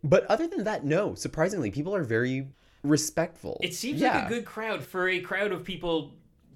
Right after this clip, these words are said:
Speaker 1: That
Speaker 2: jumping around and yelling and throwing things.
Speaker 1: It's,
Speaker 2: <laughs>
Speaker 1: it's, yeah, for that type of very active crowd, uh, and that size a crowd on Halloween, it's surprising that nothing more intense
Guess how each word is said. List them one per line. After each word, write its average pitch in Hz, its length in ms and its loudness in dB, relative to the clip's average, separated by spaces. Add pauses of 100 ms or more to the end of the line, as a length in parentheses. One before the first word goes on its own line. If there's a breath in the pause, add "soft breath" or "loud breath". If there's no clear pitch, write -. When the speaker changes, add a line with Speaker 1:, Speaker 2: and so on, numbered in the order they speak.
(100)
Speaker 1:
That 151 240 6
Speaker 2:
jumping 165 220 4
around 151 280 4
and 135 80 0
yelling 139 280 6
and 127 100 0
throwing 139 280 2
things. 110 340 2
Speaker 1:
It's, - 240 8
Speaker 2:
<laughs> 131 80 2
Speaker 1:
it's, 190 280 8 (140)
yeah, 139 320 6
for - 200 -6
that 220 360 0
type 202 320 -6
of 123 380 -2 (580 soft breath)
very 123 440 4 (160)
active 127 540 -4
crowd, 175 580 0 (160)
uh, 95 220 4
and 104 180 0
that 87 220 0
size 110 720 -6
a 147 60 -4
crowd 165 480 -4
on 80 360 -2 (100)
Halloween, 107 400 -2
it's 180 140 -6
surprising 147 600 -2
that 113 140 0
nothing 104 440 -4
more 92 460 -2 (600)
intense 123 680 -6